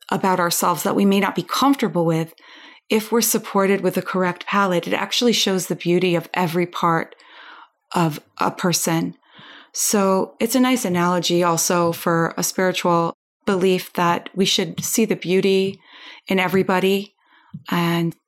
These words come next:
not only in their outside, but we should see the beauty of everybody's soul. And I think that's one of the things that I've learned from doing this,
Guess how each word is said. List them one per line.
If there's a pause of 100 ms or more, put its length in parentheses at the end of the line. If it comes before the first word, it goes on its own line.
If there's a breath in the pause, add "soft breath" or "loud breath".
(140)
not
only
in
their
outside,
but
we
should
see
the
beauty
of
everybody's
soul.
And
I
think
that's
one
of
the
things
that
I've
learned
from
doing
this,